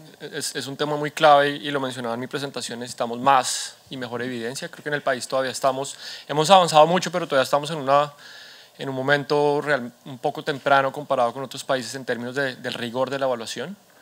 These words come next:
Eh, no es, no es un capricho académico, no es solo porque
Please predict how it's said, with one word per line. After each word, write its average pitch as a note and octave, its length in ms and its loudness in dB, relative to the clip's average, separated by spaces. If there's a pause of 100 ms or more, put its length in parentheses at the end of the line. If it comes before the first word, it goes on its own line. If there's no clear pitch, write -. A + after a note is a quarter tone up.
(320)
Eh, A#2 260 -8
no B2 160 -2
es, A#2+ 220 -4
no C3 160 -2
es B2 100 -2
un D3 80 -4
capricho C#3+ 420 -4
académico, B2+ 600 -4 (180)
no B2+ 100 -12
es A#2 60 -8
solo C3 240 -4
porque C3 500 -6